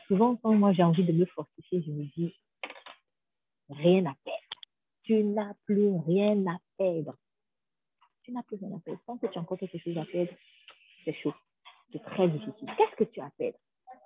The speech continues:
Qu'est-ce que tu as peur de perdre qui t'empêche d'avancer dans la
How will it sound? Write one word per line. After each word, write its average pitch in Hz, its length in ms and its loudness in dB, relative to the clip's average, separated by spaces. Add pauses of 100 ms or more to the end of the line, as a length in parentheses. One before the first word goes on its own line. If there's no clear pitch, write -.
(1000)
Qu'est-ce 392 160 -6
que 277 80 -8
tu - 160 -8
as 220 40 -6
peur 175 300 -4
de 151 60 -2 (100)
perdre - 220 4 (580)
qui - 140 -2
t'empêche 202 560 -8 (640)
d'avancer 143 420 -6
dans 143 140 -6
la 117 120 -12